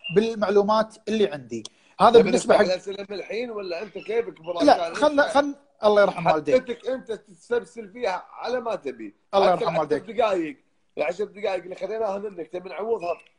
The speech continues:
Speaker 1: عليكم
Speaker 2: صح،
Speaker 1: بالف
Speaker 2: صح،
Speaker 1: عافيه.
Speaker 2: صح،
Speaker 1: والله،
Speaker 2: صح.
Speaker 1: والله يا ابو صلوح اني، اني يعني، يعني استمتعت معاكم في الحديث و-، و-، وما قصرتوا. وابو علي كان يعني، يعني طرحه ومعلوماته، ابو علي ما شاء الله ارتكازه علمي بعد اكثر مني. انا ترى يا اخوان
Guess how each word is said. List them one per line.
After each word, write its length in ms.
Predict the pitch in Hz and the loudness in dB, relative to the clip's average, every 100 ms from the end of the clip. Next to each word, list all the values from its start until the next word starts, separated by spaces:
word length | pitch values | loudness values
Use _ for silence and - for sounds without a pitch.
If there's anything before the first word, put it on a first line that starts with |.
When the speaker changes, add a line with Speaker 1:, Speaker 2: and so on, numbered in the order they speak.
| _ - | _ -2
Speaker 1:
عليكم 680 | 143 175 190 226 226 - 190 | 6 8 8 8 6 6 6
Speaker 2:
صح، 100 | 180 | 8
Speaker 1:
بالف 220 | 220 226 | 8 6
Speaker 2:
صح، 60 | 175 | 8
Speaker 1:
عافيه. 360 | 190 151 156 | 8 8 2
Speaker 2:
صح، 60 | 156 | 2
Speaker 1:
والله، 600 | 190 202 240 220 190 156 147 196 - | 2 4 4 2 0 -6 -8 -12 -8
Speaker 2:
صح. 100 | 180 | -2
Speaker 1:
والله 480 | 180 202 208 240 196 | 0 2 2 0 0
يا 140 | 196 | -2
ابو 120 | 202 | -2
صلوح 420 | 196 214 214 - - | -4 -2 -2 -2 -6
اني، 460 | 214 226 214 190 202 | -8 -6 -2 -2 -2
اني 300 | 226 202 185 | -8 -6 -2
يعني، 340 | 180 175 185 | -2 -4 -4
يعني 220 | 180 160 180 | -4 -2 -6
استمتعت 680 | - 202 190 - 220 - | 2 2 6 6 4 2
معاكم 420 | 190 196 208 202 | 2 2 2 -2
في 80 | 170 | -4
الحديث 500 | 190 185 180 226 233 _ _ - _ _ | -2 -2 -2 -4 -6 _ _ -20 _ _
و-، 60 | 180 | -2
و-، 520 | 180 180 190 196 185 | 0 0 -2 0 0
وما 160 | 185 240 | 6 6
قصرتوا. 600 | 233 220 233 202 - 113 - | 6 4 4 2 0 -8 -6
وابو 180 | 165 175 | -2 2
علي 280 | 175 247 220 | 4 4 2
كان 300 | 214 233 190 | 2 2 0
يعني، 360 | 175 156 160 160 | -2 -2 -4 -6
يعني 240 | 160 165 | -6 -4
طرحه 380 | 160 240 190 180 | 0 0 0 -4
ومعلوماته، 920 | 160 160 170 185 220 - 156 139 127 - _ _ _ | -2 -4 -4 -2 -4 -2 -2 -4 -8 -16 _ _ _
ابو 100 | 156 | -4
علي 200 | 165 247 | 0 2
ما 80 | 202 | 2
شاء 140 | 185 | 2
الله 100 | 214 | 2
ارتكازه 520 | 202 180 175 208 175 156 | 2 0 2 4 4 2
علمي 300 | 208 196 160 | 0 -2 -2
بعد 280 | 165 156 | 0 0
اكثر 340 | 175 208 208 196 | -4 -2 -2 -2
مني. 260 | 190 156 | -4 -4
انا 180 | 190 247 | -2 -2
ترى 340 | 170 185 170 160 | -2 -2 0 -2
يا 60 | |
اخوان 300 | 160 196 196 | -4 -4 -6